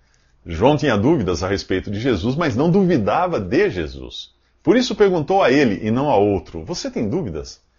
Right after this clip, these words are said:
a respeito dele? Ou você duvida dele?" Jesus não reage com indignação às dúvidas de João, não o repreende por ter fe-, por ter perguntado,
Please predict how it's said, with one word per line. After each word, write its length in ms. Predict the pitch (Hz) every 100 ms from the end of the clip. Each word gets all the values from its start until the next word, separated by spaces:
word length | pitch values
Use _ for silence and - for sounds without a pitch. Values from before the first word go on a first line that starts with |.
| _ _ -
a 80 |
respeito 480 | 92 90 - 113 110
dele? 320 | 85 160 180 - _ _ _
Ou 160 | 113 123
você 320 | 107 - 113
duvida 480 | 101 95 95 82 80
dele?" 260 | 71 60 - _ _ _ _ _ - -
Jesus 380 | 95 104 117 175
não 140 | 185 170
reage 520 | 139 131 147 131 127
com 140 | 127
indignação 600 | 120 107 98 80 - 110
às 140 | 90 82
dúvidas 380 | 92 85 87
de 100 | 76
João, 380 | 78 80 76 62 -
não 180 | - 113
o 20 |
repreende 800 | 101 98 76 82 117 123 117 113 - _ _ _
por 180 | 80 78
ter 180 | 85 82
fe-, 220 | 90 87
por 420 | - 80 78 67 -
ter 140 | 80
perguntado, 720 | 90 87 82 69 104 120 113